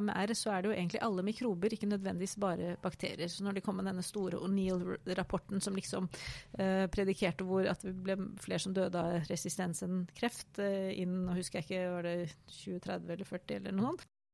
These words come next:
Da hadde du jo med parasitter og ma-, resistent malaria og sånne ting, da, sånn at man liksom har det perspektivet. Og når vi snakker om antibiotikaresistens, så er det jo egentlig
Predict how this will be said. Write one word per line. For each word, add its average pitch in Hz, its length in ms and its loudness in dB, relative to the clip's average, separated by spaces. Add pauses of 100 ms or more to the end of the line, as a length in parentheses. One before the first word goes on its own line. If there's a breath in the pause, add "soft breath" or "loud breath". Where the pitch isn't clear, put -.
(160)
Da 226 320 4
hadde 208 240 0
du 175 140 -6
jo 269 100 6
med 180 240 4
parasitter 185 640 0
og 180 140 2
ma-, 185 80 4 (180)
resistent 175 640 -2
malaria 180 460 2
og - 20 -2
sånne 180 240 0
ting, 247 160 4
da, 247 160 6
sånn 185 140 0
at 160 100 -2
man 190 240 0
liksom 185 240 -2
har 180 160 0
det 170 140 -2 (180)
perspektivet. 165 640 -6 (300)
Og 208 100 0
når 214 140 4
vi 214 80 -4
snakker 202 180 2
om 208 80 4
antibiotikaresistens, 208 960 2
så 220 80 4
er 180 80 6
det 190 80 2
jo 190 60 2
egentlig 196 240 0